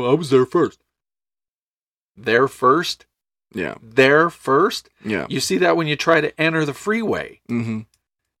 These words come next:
Speaker 1: You know, it's like, "I'm not gonna move for five seconds to let you merge. You know,
Speaker 2: Yeah.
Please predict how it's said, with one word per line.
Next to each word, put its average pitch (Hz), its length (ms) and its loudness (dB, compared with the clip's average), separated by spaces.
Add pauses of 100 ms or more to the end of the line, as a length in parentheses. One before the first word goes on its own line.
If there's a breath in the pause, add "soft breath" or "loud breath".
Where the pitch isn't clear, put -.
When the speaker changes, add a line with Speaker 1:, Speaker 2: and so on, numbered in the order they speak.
Speaker 1:
You 135 100 -4
know, 139 60 0
it's 135 140 -2
like, 120 260 0 (220)
"I'm 170 180 -2
not 165 180 -2
gonna 147 180 0
move 147 460 4 (500)
for 127 120 -4
five 135 320 4
seconds 135 400 -2
to 127 80 -8
let 123 220 -2
you 110 80 -8
merge. 113 640 -2 (1200)
You 120 140 -2
know, 104 60 2
Speaker 2:
Yeah. - 120 -2